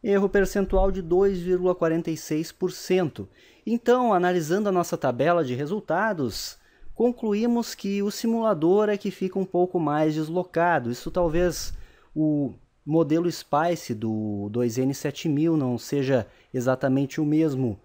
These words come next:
que utilizado aqui na prática. Outros arredondamentos do software nos cálculos matemáticos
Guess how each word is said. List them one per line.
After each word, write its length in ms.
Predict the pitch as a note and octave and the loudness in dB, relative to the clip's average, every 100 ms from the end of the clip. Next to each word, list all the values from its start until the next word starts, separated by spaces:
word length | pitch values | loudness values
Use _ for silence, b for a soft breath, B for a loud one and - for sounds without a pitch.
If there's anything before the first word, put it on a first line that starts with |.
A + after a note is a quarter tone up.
| b b | b b
que 80 | - | -4
utilizado 600 | C3 - D#3+ C3+ B2+ B2+ | -2 0 -2 0 0 0
aqui 140 | C3 | -2
na 160 | E3 F#3+ | -2 -2
prática. 680 | F#3+ F3+ F#3+ F#3 - F3+ E3+ b b b b b _ _ _ | 0 2 0 -4 0 0 0 b b b b b _ _ _
Outros 460 | - F#3+ G3 E3+ C#3+ | 2 2 2 -2 0
arredondamentos 760 | C#3+ C#3+ D3+ D3 D3 D#3+ D#3+ | 0 2 2 2 2 0 -2
do 140 | C#3 E3+ | -4 -6
software 720 | - - F#3+ G#3 - B2+ F#2 - _ _ | -4 0 0 0 -2 -2 -2 -10 _ _
nos 200 | B2+ A#2 | -6 -6
cálculos 440 | - B2+ B2+ C#3 | -2 0 0 -2
matemáticos 840 | C3 D3+ F3+ D3+ C#3 D3 - E3 | -4 -2 0 0 -2 -4 -6 -8